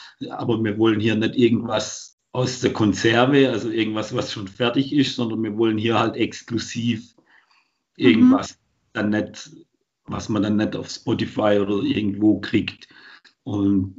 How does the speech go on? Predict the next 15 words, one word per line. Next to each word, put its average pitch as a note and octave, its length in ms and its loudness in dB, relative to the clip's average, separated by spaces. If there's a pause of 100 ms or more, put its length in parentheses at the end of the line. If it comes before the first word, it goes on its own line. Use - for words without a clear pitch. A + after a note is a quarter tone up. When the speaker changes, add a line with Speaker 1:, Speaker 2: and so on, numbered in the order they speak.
(120)
Speaker 1:
dann F#2 180 0
hab - 80 0
ich C3 60 8
mir C3 120 8
halt B2+ 160 2
da A#2 120 0
auch A2 380 -2
irgendwie A#2 380 0
dahinter A2+ 400 0
geklemmt G2 540 -2
und G2 160 -4
hab G2 220 -8
dann, G2+ 520 0 (840)
ähm, G#2 680 0
praktisch, - 640 -2